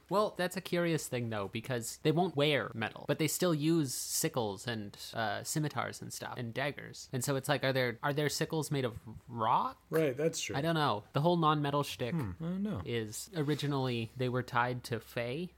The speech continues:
Speaker 1: Like, they get their magic from fae spirits, and the original fae lived off
Speaker 2: Right.
Speaker 1: in D and D, lived off our real life
Speaker 2: Mm-hmm.
Speaker 1: lore of the fae, and so fae creatures didn't like cold iron,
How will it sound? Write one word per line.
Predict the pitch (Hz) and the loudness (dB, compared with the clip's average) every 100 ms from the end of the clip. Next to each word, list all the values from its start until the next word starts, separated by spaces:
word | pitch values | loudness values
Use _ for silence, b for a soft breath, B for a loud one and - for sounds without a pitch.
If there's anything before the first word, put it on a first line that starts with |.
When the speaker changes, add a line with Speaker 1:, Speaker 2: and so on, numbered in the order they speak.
| _ | _
Speaker 1:
Like, | 127 117 | -6 -2
they | 127 | -2
get | 120 117 | -2 -2
their | 113 | 0
magic | 117 117 120 - | 0 0 -2 -2
from | 117 | -4
fae | 110 - 113 117 | -4 -2 -2 -2
spirits, | - 113 110 147 175 - - - | -6 -6 -4 -4 -6 -10 -10 -4
and | 120 113 110 - - - - | -2 -2 -6 -10 -14 -16 -4
the | 127 | -2
original | 117 143 147 143 | 2 2 2 2
fae | 120 127 113 110 110 - - | 0 0 2 2 -2 -8 -8
lived | 117 120 - | -2 -2 0
off | 117 110 - - | 0 0 -2 -6
Speaker 2:
Right. | 98 95 | -6 -4
Speaker 1:
in | 131 110 107 - | -4 -4 -6 -6
D | 117 | -4
and | 110 | -4
D, | 107 107 | -4 -4
lived | 107 110 113 | -4 -4 0
off | 104 - - | 0 0 -4
our | 107 107 110 117 | 0 0 0 -2
real | 107 113 98 | -2 -2 2
life | 107 160 | 0 0
Speaker 2:
Mm-hmm. | 135 117 | 0 2
Speaker 1:
lore | 175 | 4
of | 170 165 | 2 -2
the | |
fae, | - 170 165 165 - | -4 -2 -2 -4 -4
and | 123 120 | -4 -2
so | - 117 | -2 -4
fae | - 127 | -2 -4
creatures | 117 135 127 120 | 0 -2 0 -4
didn't | - 127 117 | -2 -4 -2
like | 113 120 | -4 -4
cold | - 113 110 120 | -6 -4 -2 -4
iron, | 110 110 135 175 190 | -4 -4 -4 -4 -8